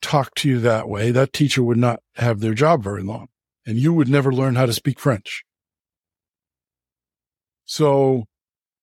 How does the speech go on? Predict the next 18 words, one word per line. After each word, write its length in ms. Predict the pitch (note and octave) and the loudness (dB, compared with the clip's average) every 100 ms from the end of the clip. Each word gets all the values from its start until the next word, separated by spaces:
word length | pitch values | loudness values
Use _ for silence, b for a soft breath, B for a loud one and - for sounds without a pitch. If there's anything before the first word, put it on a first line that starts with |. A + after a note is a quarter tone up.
| _ C3 | _ -2
the, 380 | C#3+ C#3+ G#3+ D#3 | 0 0 -6 -2
that 220 | D3 D3 | 0 0
voice 480 | A2+ F3+ A#3 D#3 - - | -2 2 2 0 -4 -2
oftentimes, 720 | F3 - G3+ D#3+ C3 C#3+ D#3 | -2 0 -2 0 0 0 0
and 80 | D#3+ | -2
it 140 | - | -2
could 180 | - F3 | -4 0
be 120 | F#3+ | 0
a 40 | D#3 | 0
coach's 440 | E3 E3+ F3+ D3 | 0 0 0 -4
voice, 300 | D#3+ E3+ D3 | 0 0 0
it 80 | C#3 | -4
could 140 | D#3 | -2
be 100 | D3 | 0
a 60 | C3 | -2
parent's 380 | - D3+ E3 - | 0 2 2 0
voice, 420 | D3+ E3 D3+ - | 2 2 2 -4
and 220 | A#2 | -8